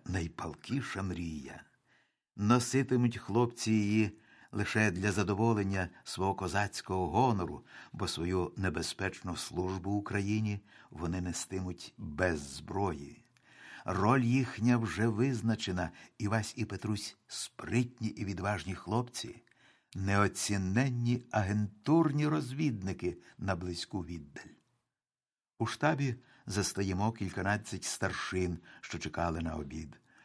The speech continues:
Отамана знаходимо на ганку в товаристві Отаманенка, Грицаєнка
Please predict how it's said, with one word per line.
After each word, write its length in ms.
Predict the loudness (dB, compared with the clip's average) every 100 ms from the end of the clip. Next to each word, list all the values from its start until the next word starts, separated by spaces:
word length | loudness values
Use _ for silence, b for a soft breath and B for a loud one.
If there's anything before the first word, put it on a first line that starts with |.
| b b -2
Отамана 500 | -2 2 2 2 0
знаходимо 640 | -2 -2 0 0 0 0
на 160 | -2 -2
ганку 440 | 0 -2 -2 -4
в 60 | -4
товаристві 640 | -4 -2 -2 -4 -6 -6
Отаманенка, 1040 | -4 -6 -2 -2 0 0 0 -2 -4 -4
Грицаєнка 800 | -4 -6 -6 -6 -4 -6 -4 -4